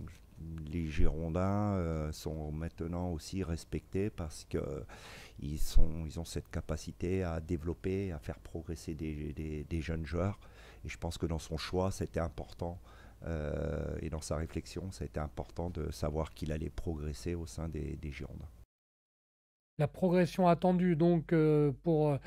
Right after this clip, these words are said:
Speaker 2: ce joueur Alexis, euh, Pitou. Alors tu parlais tout à l'heure d'une équipe, euh, très jeune, euh, Florian. On pourrait, euh, s'attendre à des recrues un peu plus expérimentées. Là c'est un pari, euh, clairement. David Guillon, il a l'habitude de faire, euh, progresser les,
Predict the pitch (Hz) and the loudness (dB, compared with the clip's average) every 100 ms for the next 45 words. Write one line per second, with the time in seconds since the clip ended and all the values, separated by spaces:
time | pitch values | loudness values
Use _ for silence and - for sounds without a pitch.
0 | - - - - - 196 165 214 240 208 | -10 -16 -18 -16 6 8 12 12 12 12
1 | - 226 226 - - 233 214 208 - 208 | 12 12 12 8 8 12 12 12 8 6
2 | 285 233 180 170 208 214 - 208 208 208 | 12 12 12 8 8 8 8 8 10 8
3 | 180 185 - 175 196 180 175 - 190 175 | 8 4 4 6 10 10 8 6 6 8
4 | 202 190 180 175 170 170 165 143 - 202 | 10 10 10 10 10 10 8 4 6 8
5 | 196 202 240 240 170 196 196 202 180 - | 10 10 10 10 8 6 8 10 8 6
6 | 175 196 185 160 175 180 - 208 180 175 | 6 6 8 8 6 6 6 6 6 4
7 | 202 180 175 - 185 190 196 254 233 214 | 4 4 4 4 4 8 8 10 12 12
8 | 196 214 190 220 208 214 180 143 - - | 8 6 8 10 10 10 8 8 0 -12
9 | - - - 202 190 208 226 196 175 165 | -16 -2 6 8 12 12 12 10 6 4
10 | 196 202 170 165 165 165 208 165 165 180 | 6 8 8 6 4 2 2 4 4 4
11 | 165 170 151 - 175 175 - 175 165 | 4 4 4 2 4 4 4 4 4